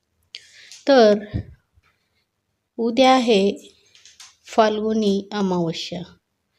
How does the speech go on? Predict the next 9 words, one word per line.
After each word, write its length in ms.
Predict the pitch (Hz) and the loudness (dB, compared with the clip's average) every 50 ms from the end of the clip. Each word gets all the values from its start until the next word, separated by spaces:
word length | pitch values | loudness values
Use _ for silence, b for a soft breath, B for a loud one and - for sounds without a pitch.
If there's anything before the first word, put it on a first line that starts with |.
| b b b b b b b b b b b - | b b b b b b b b b b b -2
हिंदू 260 | 262 254 247 254 262 | 0 0 2 2 0
धर्मात 540 | 247 277 277 277 262 247 220 202 202 202 - | 0 0 0 0 2 2 2 0 0 -2 -4
अमावस्या 580 | 226 220 220 226 220 220 220 220 - - 226 226 233 | -4 -4 -2 0 0 0 0 -2 0 2 2 2 2
तिथीचा 500 | 247 240 240 240 247 240 240 - 220 214 | 0 -4 -4 -4 -4 -2 -2 0 0 0
दिवस 480 | 208 220 226 226 214 196 196 202 - - - | 0 0 2 2 2 2 2 0 -2 -6 -8
खूप 300 | - - 254 277 277 269 | -4 -2 -2 -2 0 0
महत्त्वाचा 640 | 254 254 247 233 226 226 202 196 196 196 - 196 196 | 0 2 2 0 0 2 2 2 2 2 0 0 0
मानला 420 | 208 208 202 185 180 170 165 165 | 0 0 0 0 0 0 0 -2
जातो. 380 | 165 165 160 165 165 - 165 | -2 -2 -4 -4 -6 -8 -10